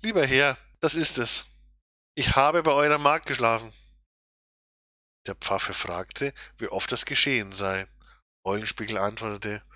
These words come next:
"Nur fünfmal." Der Pfarrer dachte, dafür soll sie fünf Hiebe bekommen. Er absolvierte Eulenspiegel sogleich, ging in die Kammer und ließ seine Magd zu sich kommen.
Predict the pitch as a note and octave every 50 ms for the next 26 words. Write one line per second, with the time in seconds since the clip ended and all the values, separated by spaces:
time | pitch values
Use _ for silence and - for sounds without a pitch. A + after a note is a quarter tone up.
0 | - - - _ _ _ _ - C#4 - - D3 B2+ A2+ G#2 G2+ G2+ G#2 A2 A2+
1 | A2+ - - - _ _ _ _ _ _ _ - - - _ _ - G2+ - -
2 | - B2+ C#3+ C3 A2+ F#2 - F#2 F#2 F#2+ - - - C#3 D3 - - - - -
3 | - - _ _ _ - A#2 A2+ - A#2+ A2 - - - G#2+ A2+ A#2+ C#3+ C#3+ -
4 | - - - - - - B2+ - - D3 D3 C#3+ - - D#3+ D#3+ C3+ A2 G2+ G2+
5 | F#2+ - - G2+ F#2+ G2 G2+ G2 _ _ _ _ _ _ _ _ _ _ _ _
6 | _ _ _ _ _ _ _ B2+ A#2+ G#2 A#2+ B2 - - A#2 A2 G#2 G#2 A2+ A#2
7 | - - G#2 - - G2 G2+ A2 A2+ - - B2+ A#2+ A#2+ A2 - G2 - F#2 F2
8 | E2+ F#2+ B2 D3 - - - _ - - - - C#3 C#3+ B2 C3 B2+ B2+ A#2 A2
9 | - - - F#2+ F#2+ G2 A#2 C3 C#3+ D#3 C3 B2 A#2 A2 A2 B2 C3 - - B2+
10 | B2 A#2+ G#2 F#2 F#2 G#2+ A#2+ - - - D#3+ D#3 B2+ A#2 G#2 - - G2+ F#2 F#2+
11 | G2 G2